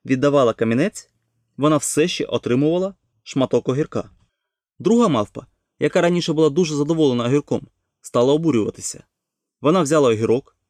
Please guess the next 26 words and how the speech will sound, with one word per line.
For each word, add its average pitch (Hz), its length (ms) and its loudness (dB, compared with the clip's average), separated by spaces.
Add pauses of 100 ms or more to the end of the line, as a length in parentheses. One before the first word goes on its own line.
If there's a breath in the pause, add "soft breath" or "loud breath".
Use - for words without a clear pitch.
(420)
з 127 120 -8
недовірою 170 580 2
глянула 131 380 2
на 156 100 0
нього 165 320 -6 (480)
і 170 120 2
з 120 80 0
гнівом 120 520 0 (360)
кинула 147 380 2
ним 165 300 -2
у 170 60 -6
вчених, 104 560 -6 (540)
після 139 280 -2
чого 151 380 -2 (240)
почала 127 320 0
стрибати 135 520 -2 (200)
і 120 60 -12
голосно 127 400 -2
вищати. - 480 -6 (460)
Вона 117 260 0
не 123 100 0
була 135 220 2
лохом. 117 400 -4 (1080)
Цей 196 220 0
кумедний 165 500 0
експеримент, 175 640 -2